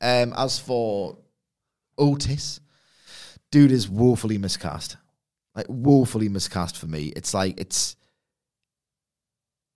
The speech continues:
if he can do a passable version of a monster heel, so many people can do that. He had something. I didn't necessarily like that something. I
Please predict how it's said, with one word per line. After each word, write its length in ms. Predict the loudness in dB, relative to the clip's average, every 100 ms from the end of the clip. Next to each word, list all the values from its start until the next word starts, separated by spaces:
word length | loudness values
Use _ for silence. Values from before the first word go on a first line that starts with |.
| _ _ _ _
if 140 | -8 -4
he 140 | -4
can 160 | -2 2
do 200 | 4 4
a 140 | 2
passable 640 | -2 -4 -4 -2 -2 -2 0
version 480 | 0 0 -2 -6 -8
of 100 | -8
a 80 | -4
monster 460 | -4 -4 -4 -4
heel, 520 | -6 -8 -10 -8 -8 -10 _ _ _ _ _ _ _ _ _ _ _ _ _ _ _ _ _ _ _ -8
so 220 | -2 0
many 160 | 0
people 220 | -4 -8 -8
can 160 | -6
do 160 | -6 -6
that. 220 | -8 -12 _ _ _ _ _ _ _
He 180 | -2
had 460 | 0 0 0 -2 -4
something. 720 | -2 0 0 -4 -6 -4 -6 -12 _ _ _ _ _
I 80 | -4
didn't 120 | -2
necessarily 440 | -4 -4 -2 -2
like 300 | -2 -2 -2
that 180 | -4 -8
something. 560 | -10 -10 -14 -16 -16 -18 _ _ _ _ -4
I 380 | 0 0 -2